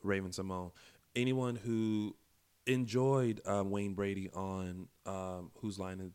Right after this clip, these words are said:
Is This Anyway, to the soap opera, uh, the, to the fan of Days of Our Lives when I interviewed Casey Diedrich. So it's really for everybody, you know? I don't,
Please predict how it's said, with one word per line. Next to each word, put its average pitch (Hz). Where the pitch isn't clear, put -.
Is 92
This 92
Anyway, 90
to 156
the 135
soap 165
opera, 127
uh, 110
the, 117
to -
the 120
fan 135
of 113
Days 113
of 113
Our 107
Lives 123
when 113
I 120
interviewed 117
Casey 107
Diedrich. 151
So 160
it's 156
really 175
for 135
everybody, 107
you 120
know? 120
I 120
don't, 143